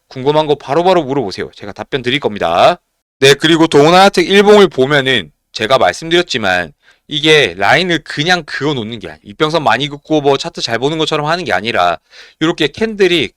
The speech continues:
꼬리가 어디까지 갔다 왔다, 이걸 정말 눈여겨봐야 되는데, 자, 캔들은 그리고 제가 종가 보는 거라 말씀드렸어요. 자, 종가 기준으로 봤을 때는 그러면 주봉을 다시 이제 생각 잘 해보면 첫 주에 위로 뚫었죠.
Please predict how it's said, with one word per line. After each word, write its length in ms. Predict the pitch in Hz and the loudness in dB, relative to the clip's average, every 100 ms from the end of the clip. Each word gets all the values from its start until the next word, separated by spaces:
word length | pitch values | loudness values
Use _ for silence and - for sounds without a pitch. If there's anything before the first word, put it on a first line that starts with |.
| _ | _
꼬리가 440 | - 240 202 185 | -4 -2 0 0
어디까지 880 | - 92 104 160 _ - 202 214 208 | -2 -4 -8 -8 _ -4 -2 -2 -4
갔다 480 | - - - - 190 | -10 -12 -12 -2 -2
왔다, 320 | 101 98 120 - | 0 -4 -10 -10
이걸 240 | 185 214 190 | -4 -2 -2
정말 380 | - 120 156 117 | -4 -2 -2 -2
눈여겨봐야 500 | 120 160 147 107 98 | -6 -2 0 0 -2
되는데, 520 | 95 87 85 80 78 | -8 -12 -14 -16 -14
자, 100 | 98 | -14
캔들은 440 | - 196 196 175 | -8 -4 -2 -2
그리고 180 | 151 127 | -2 -4
제가 200 | 104 95 | -6 -8
종가 360 | - 104 104 175 | -8 -10 -2 0
보는 240 | 190 208 | 2 0
거라 160 | 202 127 | 0 -2
말씀드렸어요. 760 | 85 - 113 120 - 90 92 - _ _ _ - | -2 -8 -10 -8 -6 -6 -6 -10 _ _ _ -4
자, 160 | 147 | -2
종가 480 | - 123 135 147 214 | -2 -6 -4 0 0
기준으로 520 | - 139 151 180 160 | 0 -8 -6 -4 -4
봤을 320 | 139 127 165 | -6 -8 -8
때는 380 | 151 104 113 85 _ _ _ - | -4 -4 -4 -6 _ _ _ -4
그러면 220 | 143 131 | -2 -2
주봉을 420 | - 127 185 190 | -6 -2 0 0
다시 280 | 123 110 117 | -4 -6 -8
이제 180 | 95 90 | -8 -12
생각 360 | - 180 180 135 | -10 -6 -2 -2
잘 160 | 107 | -4
해보면 460 | 107 117 95 87 87 | -6 -6 -8 -10 -12
첫 220 | - 214 | -14 -12
주에 160 | - 180 | -4 -4
위로 220 | 117 123 | -4 -8
뚫었죠. 460 | - 190 - - | -6 -4 -4 -8